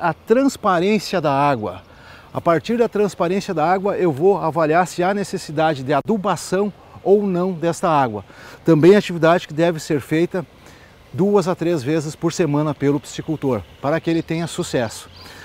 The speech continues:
Abordar esses temas é importante porque a partir daqui nós vamos definir a alimentação natural que o vi-, que o viveiro fornece aos peixes.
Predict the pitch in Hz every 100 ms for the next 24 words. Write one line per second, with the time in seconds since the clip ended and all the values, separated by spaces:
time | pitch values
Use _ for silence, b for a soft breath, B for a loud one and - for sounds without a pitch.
0 | B B B - 160 180 190 151 202 214
1 | - - 147 - 190 185 135 151 135 123
2 | - 175 202 - 170 175 175 190 170 -
3 | 240 226 - 202 220 170 202 202 160 202
4 | 190 151 165 208 156 B B B B -
5 | 170 196 190 190 180 - 196 190 202 -
6 | 196 180 185 - 147 165 151 - 160 147
7 | 117 160 175 143 - 160 151 156 - 151
8 | 110 143 - 143 135 117 -